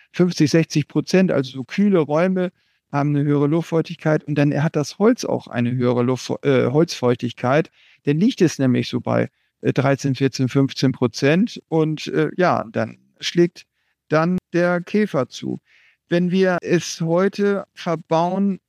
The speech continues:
hinter den Bekleidungen und hinter den Unterdeckungen, und wir haben ja so ein mehrschichtiges System im Holzbau, dann ist die Konstruktion darunter eher unter zehn Prozent. Und, äh, dann ist das für den,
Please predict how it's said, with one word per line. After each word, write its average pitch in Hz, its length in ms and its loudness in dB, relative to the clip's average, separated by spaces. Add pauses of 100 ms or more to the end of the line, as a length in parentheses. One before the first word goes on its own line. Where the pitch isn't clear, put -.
hinter 170 300 2
den 160 220 0
Bekleidungen 190 1000 -2
und 147 360 -4
hinter 160 300 2
den 151 160 0
Unterdeckungen, 175 960 -2
und 151 220 -4
wir 151 140 2
haben 151 180 -2
ja 147 120 2
so 143 120 -2
ein 143 240 -2 (280)
mehrschichtiges 156 760 0
System 151 500 0
im 175 180 0
Holzbau, 170 680 -2 (640)
dann 156 160 2
ist - 260 -2
die 170 80 -2
Konstruktion 156 960 0
darunter 147 540 0 (100)
eher 139 260 2
unter 143 300 -2
zehn 160 340 0
Prozent. 131 680 0 (520)
Und, 156 440 -2
äh, 139 160 2
dann 131 380 2
ist - 200 -4
das 135 140 2
für 131 240 2
den, 123 400 2